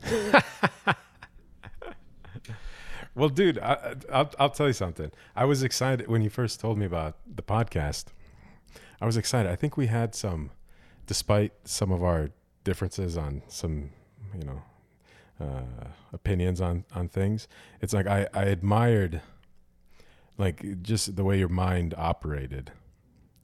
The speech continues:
at a level, uh, I would say a little deeper, um, than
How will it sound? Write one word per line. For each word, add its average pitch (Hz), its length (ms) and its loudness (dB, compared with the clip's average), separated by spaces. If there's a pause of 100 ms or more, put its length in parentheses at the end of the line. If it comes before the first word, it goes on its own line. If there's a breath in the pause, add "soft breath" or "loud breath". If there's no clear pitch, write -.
at 98 200 2
a 92 80 4
level, 95 640 2 (680 loud breath)
uh, - 340 -6 (180)
I 170 40 -2
would 131 120 0
say 104 220 6
a 107 260 0
little 113 420 4
deeper, 82 720 -2 (1300 soft breath)
um, 69 520 -6 (2250 soft breath)
than 73 400 -4